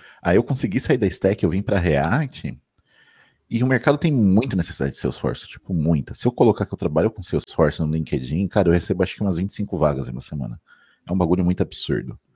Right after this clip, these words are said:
Só que aí, tipo, passou quase dois anos, já eu continuo recebendo vaga de Salesforce, sabe? E eu, tipo, "Meu Deus do céu, eu não quero mais saber desse mundo, gente. Eu não toco mais a mão nisso, sabe?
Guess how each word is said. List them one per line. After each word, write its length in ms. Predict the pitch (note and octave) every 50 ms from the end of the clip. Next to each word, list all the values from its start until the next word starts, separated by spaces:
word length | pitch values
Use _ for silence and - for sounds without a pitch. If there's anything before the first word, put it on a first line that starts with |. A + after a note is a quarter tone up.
| _ _ _ _ _ _ _ _ _ _ _ _ _
Só 140 | - - A2+
que 140 | - -
aí, 260 | B2 B2 C3+ C#3+ D3 C#3
tipo, 300 | - - - - - -
passou 640 | - A#2+ - - - - C3+ C#3+ C#3 B2+ G#2 - - - _
quase 200 | - - C#3+ -
dois 320 | E3+ E3+ E3+ F3 C#3 F#2+ G#2
anos, 240 | A2+ C#3 D3+ C3 G2+
já 80 | G#2+ C3
eu 80 | C#3
continuo 340 | - - C3 - C3+ A#2+ D#3
recebendo 280 | D3+ D3 - - A#2+ G#2+
vaga 180 | - A#2+ A2+ B2
de 80 | -
Salesforce, 580 | - - A2+ G#2+ - - - F2+ F2+ F2 - -
sabe? 280 | - - D2 C#2 F2+ - - _ - - - _ _ -
E 40 | -
eu, 80 | F#2+ F#2+
tipo, 200 | - - - G2+
"Meu 140 | E2+ G#2 G#2
Deus 260 | F2 E2 G#2+ D3 C#3+
do 60 | C#3+
céu, 140 | - - A2+
eu 40 | A2
não 120 | A2+ A#2+ A#2+
quero 260 | - - D#3 D#3+ F3
mais 180 | F3 F3 E3 -
saber 260 | - B2 B2+ C3+ C#3
desse 220 | C3+ C#3 - C#3 A#2
mundo, 340 | G#2+ G#2+ A#2 C#3 D3 G#2+ F#2
gente. 180 | F2 E2+ -
Eu 60 | F#2+ G2
não 160 | A2+ C3+ C3
toco 380 | - _ - B2+ C3+ - - C3
mais 200 | B2+ B2 B2 A#2+
a 60 | A#2+
mão 200 | A2 A2+ A2+ A#2+
nisso, 400 | A2+ G#2+ F#2+ G2 A2 A2+ - - -
sabe? 440 | - - - E2+ E2+ E2+ F2+ D#2+